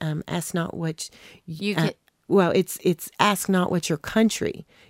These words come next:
Speaker 1: can
Speaker 2: Can
Speaker 1: do
Speaker 2: do
Speaker 1: for
Speaker 2: for
Speaker 1: you,
Speaker 2: you.
Speaker 1: but what you
Speaker 2: You
Speaker 1: can
Speaker 2: can
Speaker 1: do
Speaker 2: do
Speaker 1: for
Speaker 2: for
Speaker 1: your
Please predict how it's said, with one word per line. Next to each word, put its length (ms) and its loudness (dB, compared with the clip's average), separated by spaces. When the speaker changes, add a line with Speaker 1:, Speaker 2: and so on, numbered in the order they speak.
Speaker 1:
can 160 2
Speaker 2:
Can 120 4
Speaker 1:
do 60 -
Speaker 2:
do 60 2
Speaker 1:
for 140 -6
Speaker 2:
for 60 0
Speaker 1:
you, 180 2
Speaker 2:
you. 260 2
Speaker 1:
but 160 2
what 300 0
you 200 4
Speaker 2:
You 60 -2
Speaker 1:
can 120 -2
Speaker 2:
can 80 0
Speaker 1:
do 140 0
Speaker 2:
do 60 -2
Speaker 1:
for 60 -12
Speaker 2:
for 80 -4
Speaker 1:
your 60 -4